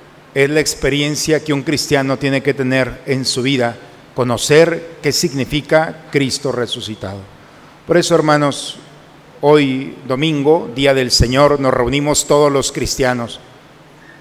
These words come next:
para orar unos por otros y recordar que así como hoy, un día como hoy, Cristo resucitó y cambió la historia, así también nuestra historia en manos del Señor,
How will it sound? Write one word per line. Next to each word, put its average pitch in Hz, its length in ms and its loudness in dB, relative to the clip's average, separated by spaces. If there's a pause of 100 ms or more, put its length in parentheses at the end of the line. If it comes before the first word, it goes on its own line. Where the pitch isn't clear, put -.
(120)
para 131 200 4
orar 160 260 8
unos 160 320 0
por 131 240 2
otros 156 400 0
y 143 80 0
recordar 135 840 0 (400)
que 120 80 -2
así 180 240 2
como 165 460 4
hoy, 113 260 0 (140)
un 156 260 -4
día 185 300 6
como 147 400 2
hoy, 120 140 -2 (120)
Cristo 175 480 2
resucitó 139 960 0
y 165 100 0
cambió 143 500 4
la 208 140 6
historia, 147 680 0 (580)
así 139 220 -4
también 135 440 0
nuestra 131 320 -2
historia 127 680 0
en 131 220 0
manos 165 400 2
del 156 160 0
Señor, 135 480 0